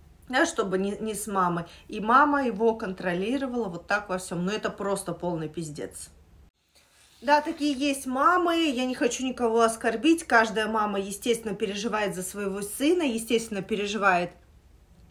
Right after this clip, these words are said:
э, чтобы с ним было все хорошо, но не надо переусердствовать, когда ты лезешь уже в отношения. Он сам разберется, с кем ему трахаться, с кем ему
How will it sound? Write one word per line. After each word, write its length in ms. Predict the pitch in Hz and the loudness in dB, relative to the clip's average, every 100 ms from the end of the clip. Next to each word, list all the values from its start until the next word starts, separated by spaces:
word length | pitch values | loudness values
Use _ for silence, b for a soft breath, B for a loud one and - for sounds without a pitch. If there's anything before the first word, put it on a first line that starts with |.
| - - - - - - | -20 -20 -20 -14 -12 -6
э, 420 | 190 190 185 170 - | 0 2 2 0 -6
чтобы 380 | - - 226 202 | -12 0 0 0
с 140 | 202 247 | -4 0
ним 140 | 220 | 0
было 200 | 202 202 | 0 -2
все 180 | - 202 | -4 -6
хорошо, 460 | - 190 190 320 | 0 2 4 2
но 120 | 381 240 | 4 4
не 160 | 220 | 4
надо 340 | 226 330 247 240 | 6 8 8 6
переусердствовать, 880 | 220 226 233 - 190 - - 160 | 4 0 -2 -2 -4 -4 -6 -8
когда 240 | - 185 202 | -6 -2 -2
ты 140 | 220 | 0
лезешь 420 | 214 311 254 233 | 0 0 0 -2
уже 260 | 202 190 240 | -4 0 0
в 40 | |
отношения. 600 | 202 190 190 - 180 160 | 0 -2 -4 -2 -4 0
Он 140 | 202 254 | 0 2
сам 280 | - 254 190 | 4 4 2
разберется, 580 | 190 180 226 381 - | -2 0 2 0 0
с 60 | 226 | -4
кем 220 | 226 220 | -2 -2
ему 200 | 190 180 | -2 -4
трахаться, 520 | 165 262 330 262 - | 2 2 2 0 -6
с 60 | - | -8
кем 220 | 226 220 | -4 -2
ему 200 | 196 185 | -2 -6